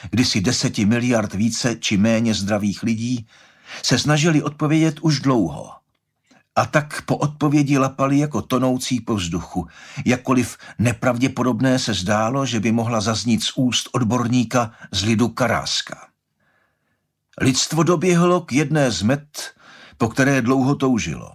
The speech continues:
Ovládlo genetiku a s ní i budoucnost sebe sama. Ale jak už mu bylo vlastní, zakoplo o ni a zlomilo si nohu.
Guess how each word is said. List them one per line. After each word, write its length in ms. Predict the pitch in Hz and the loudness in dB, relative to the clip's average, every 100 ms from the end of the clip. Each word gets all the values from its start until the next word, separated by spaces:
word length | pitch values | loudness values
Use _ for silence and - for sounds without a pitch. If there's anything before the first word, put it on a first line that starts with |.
| _ _ _ _ - | _ _ _ _ -2
Ovládlo 500 | 113 110 117 95 95 | 2 4 2 2 -2
genetiku 760 | 101 110 113 131 - 143 147 - _ _ | 0 0 0 -4 -2 -2 -2 -4 _ _
a 60 | 98 | -2
s 180 | - 120 | 0 0
ní 220 | 120 90 | 0 0
i 60 | |
budoucnost 760 | 85 107 117 123 - 123 - - | 0 2 2 0 -4 -2 -4 -6
sebe 360 | - - 101 113 | -6 -4 -2 -2
sama. 480 | - 87 69 - - _ _ _ _ _ - | -2 -4 -4 -8 -14 _ _ _ _ _ -2
Ale 200 | 117 117 | 0 2
jak 260 | 135 143 147 | 0 0 -4
už 140 | - | -2
mu 120 | 139 | 0
bylo 220 | 120 123 | 0 0
vlastní, 680 | 110 120 - - 135 139 131 _ _ _ _ _ | 0 -2 -4 0 2 2 0 _ _ _ _ _
zakoplo 640 | 170 131 131 170 165 165 | -2 -2 0 -2 0 -2
o 160 | - 151 | 0 2
ni 320 | 160 170 156 - - _ _ | 4 4 2 -2 -20 _ _
a 100 | 117 | 0
zlomilo 500 | 104 120 131 135 131 | 2 2 2 2 0
si 240 | - - | -2 -2
nohu. 440 | 127 90 71 50 | 0 -2 -4 -12